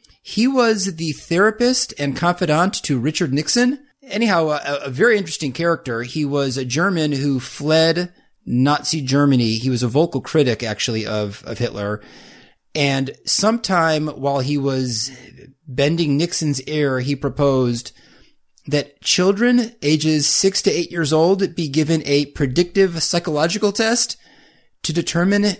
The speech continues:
if, uh, they had the potential <laughs> to become <laughs> future criminals. And,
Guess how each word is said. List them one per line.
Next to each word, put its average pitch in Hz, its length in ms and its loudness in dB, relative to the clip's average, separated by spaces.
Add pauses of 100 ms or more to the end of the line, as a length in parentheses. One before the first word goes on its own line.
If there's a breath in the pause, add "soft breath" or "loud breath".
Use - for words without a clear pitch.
(120)
if, 156 360 -2
uh, 151 300 4
they 147 220 -2
had 156 160 0
the 156 80 0
potential 165 600 -2
<laughs> 208 200 -2
to 190 100 -8
become 165 440 -4 (440)
<laughs> - 400 -6
future 175 480 -6
criminals. 226 640 -4 (680 loud breath)
And, 156 340 0